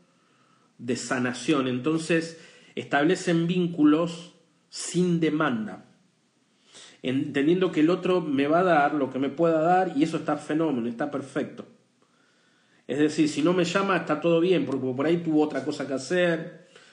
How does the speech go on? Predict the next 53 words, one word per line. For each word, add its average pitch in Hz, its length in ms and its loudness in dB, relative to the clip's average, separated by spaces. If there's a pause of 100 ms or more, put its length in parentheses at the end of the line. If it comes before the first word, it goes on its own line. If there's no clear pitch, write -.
está 131 220 0
ocupado, 143 1040 2
o 123 160 0
simplemente, 180 540 0
bueno, 175 260 2
por 143 120 -2
ahí 170 80 2
no 156 220 2
tiene 156 200 0
ganas 156 220 -2
de 143 80 -2
verme, 170 400 0 (260)
pero 165 140 0
eso 170 120 -2
a 147 40 -2
mí 160 120 2
no 160 120 2
me 147 120 2
va 160 100 0
a - 20 0
deprimir, 147 600 0
no 135 120 -2
me 135 80 -2
va 135 120 -2
a 135 40 -2
angustiar, 131 640 -2
no 127 80 -4
me 123 120 -2
va 131 100 -4
a 123 80 -8
poner 123 280 -2
mal. 123 440 -4 (520)
Porque 123 200 -2
entiendo 165 300 0
que 160 80 0
hay 160 240 2
otra 170 340 0
perso-, 165 420 -2
la, 135 220 0
la 123 200 -4
persona, 165 760 -2 (100)
otra 202 220 -2
persona 165 500 -4 (420)
es, - 300 -2 (520)
valga 143 220 0
la 139 80 0
redundancia, 135 460 -2
otra 135 240 -2
persona 143 440 -2
que - 100 -4
tiene 143 360 -4
otros 135 360 -4
deseos, 135 640 -2